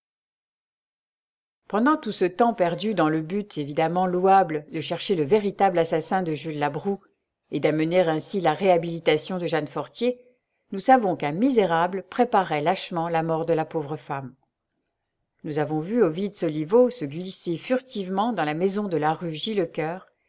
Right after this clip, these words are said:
et s'enfermer au fond d'une alcôve du quatrième étage. Là, il s'étendit sur le parquet, non sans maugréer contre la dureté de cette couche peu élastique, et il attendit le moment de consommer son crime.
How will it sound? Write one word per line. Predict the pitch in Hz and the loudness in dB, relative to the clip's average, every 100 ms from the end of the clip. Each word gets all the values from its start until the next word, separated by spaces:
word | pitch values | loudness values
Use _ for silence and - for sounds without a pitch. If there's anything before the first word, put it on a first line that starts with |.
| _ - | _ -6
et | |
s'enfermer | 180 311 269 220 185 196 226 | -2 -2 0 0 0 0 0
au | |
fond | 160 - 226 | -2 -2 -2
d'une | 196 | 0
alcôve | 165 151 - 180 | -2 -2 -2 -4
du | 180 | -4
quatrième | 135 170 - 160 147 | -4 -4 -2 -4 -4
étage. | 135 135 135 139 - _ _ _ _ _ _ _ _ _ _ _ _ _ _ _ _ 165 | -6 -8 -10 -16 -20 _ _ _ _ _ _ _ _ _ _ _ _ _ _ _ _ -4
Là, | 165 196 240 | 0 2 2
il | 175 | -2
s'étendit | - 202 185 170 226 | 0 2 2 0 -2
sur | 180 | 0
le | 170 | 0
parquet, | 165 156 - 214 262 _ _ _ _ _ _ _ _ - | 0 -2 -4 -4 -6 _ _ _ _ _ _ _ _ -8
non | 175 196 | -4 -2
sans | 180 185 170 | 2 2 2
maugréer | 170 165 170 175 202 | 0 -2 0 4 4
contre | 185 151 170 | 2 -2 0
la | 143 | 0
dureté | 139 175 - 214 175 | -2 -6 0 2 2
de | |
cette | 143 175 156 - | 0 -2 -2 -6
couche | 190 - - | -8 -8 2
peu | 220 | 4
élastique, | 180 151 - - 247 247 - _ _ _ _ _ _ | 6 4 -2 -4 -6 -6 -12 _ _ _ _ _ _
et | 175 | -2
il | 160 208 | 0 0
attendit | 226 196 160 202 | 0 -2 -2 -2
le | 175 | 0
moment | 151 180 165 | 2 2 0
de | 170 | -2
consommer | 143 214 - 170 180 | -4 -4 -4 -4 -4
son | 151 | -6
crime. | 147 - 139 | -8 -8 -10